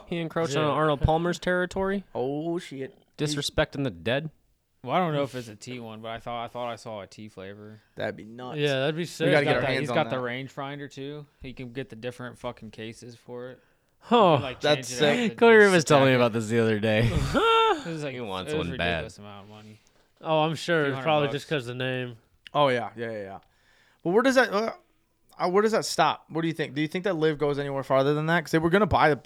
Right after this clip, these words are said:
Speaker 3: W W E. They, they were gonna
Speaker 2: No.
Speaker 3: purchase the W W E and do that, in which the W W E having money of Saudi Arabia would be freaking absolutely insane.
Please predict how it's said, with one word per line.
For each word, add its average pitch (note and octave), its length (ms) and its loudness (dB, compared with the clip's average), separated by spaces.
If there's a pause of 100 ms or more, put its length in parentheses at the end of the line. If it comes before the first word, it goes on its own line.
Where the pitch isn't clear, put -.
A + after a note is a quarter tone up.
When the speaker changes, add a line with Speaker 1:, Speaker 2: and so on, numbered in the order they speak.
Speaker 3:
W C#3 260 0
W B2 160 -8
E. F#3 240 -8 (800)
They, D3 80 0
they C#3 60 -2
were C#3 60 0
gonna C#3 280 4
Speaker 2:
No. C#3 60 2
Speaker 3:
purchase C#3 320 2
the C#3 100 -8
W C#3+ 180 0
W C#3+ 300 -2
E G3 80 -4
and E3 80 -4
do B2 140 -4
that, G#2+ 200 -8
in B2+ 80 -8
which B2+ 240 -8
the C#3 100 -6
W C3+ 300 -2
W C3+ 220 -4
E C3+ 80 -2
having B2+ 260 -2
money A#2+ 240 -6
of B2 100 -12
Saudi B2 280 -4
Arabia A#2 360 -4
would G#2 140 -6
be A2+ 80 -12
freaking D3+ 560 -4
absolutely B2+ 560 -6
insane. G#2 460 -16